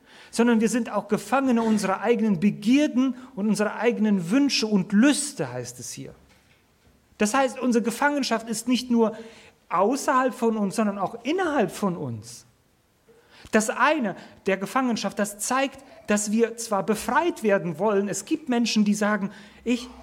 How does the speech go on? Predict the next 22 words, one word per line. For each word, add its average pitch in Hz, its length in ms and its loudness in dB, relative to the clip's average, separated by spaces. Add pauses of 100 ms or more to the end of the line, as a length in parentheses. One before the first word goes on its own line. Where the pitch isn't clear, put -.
(100)
ich 302 220 0
will 339 180 4
da 214 160 2
raus, 262 460 2
ich, 220 300 -6
meine 240 300 2
Sünde, 240 400 2
meine 220 220 2
Schuld, 277 440 -2
das, 214 160 -4 (240)
das 214 240 -4
packt - 340 -6
mich, 233 200 2
ich, - 240 -8 (160)
ich, 240 180 0 (600)
ich, - 280 -4
ich 214 120 -2
habe 269 100 -2
keine 254 260 -2
Hoffnung 302 400 0
für - 160 -2
mich." 156 380 -4